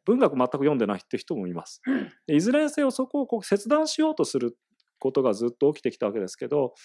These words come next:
僕はやっぱり三島文学っていうのを丹念に読んでいくと、彼の文学作品の中に最後の行動に至るような思想っていうものが、やっぱりずっと含まれてると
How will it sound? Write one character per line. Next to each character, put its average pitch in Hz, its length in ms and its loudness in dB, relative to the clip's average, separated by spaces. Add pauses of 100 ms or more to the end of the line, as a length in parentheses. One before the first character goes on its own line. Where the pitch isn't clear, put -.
(280)
僕 247 220 4
は 214 60 4
や 190 80 4
っ 190 140 -10
ぱ 302 100 -2
り 262 100 -4
三 180 100 0
島 214 180 -2
文 233 140 0
学 180 180 -2
っ - 40 -20
て 151 80 -6
い - 20 -4
う - 0 -
の - 20 -8
を - 20 -10
丹 220 260 -2
念 156 160 0
に 117 60 2
読 127 140 0
ん 113 40 -2
で 104 100 2
い 95 60 -2
く - 80 -20 (100)
と、 160 320 0
彼 190 240 -2
の 165 80 -4
文 185 200 -2
学 226 180 -6
作 233 260 -4
品 196 120 -4
の 185 100 -2
中 185 240 -2
に 220 240 -2 (260)
最 175 280 2
後 143 100 2
の 127 100 -2
行 135 220 4
動 135 120 4
に 127 120 0
至 135 180 2
る 120 80 2
よ 110 120 4
う - 20 -6
な 147 60 -4
思 143 60 -4
想 117 400 -2
っ 113 160 -6
て 113 60 -2
い 104 80 2
う 104 40 0
も 110 120 0
の 95 100 -2
が、 117 320 0 (120)
や 147 80 -2
っ - 100 -12
ぱ 202 100 -2
り 165 80 -2
ず 156 200 -6
っ - 80 -18
と 180 100 -2
含 190 260 -4
ま 185 80 0
れ 127 100 0
て - 120 -6
る 82 160 -6
と - 140 -16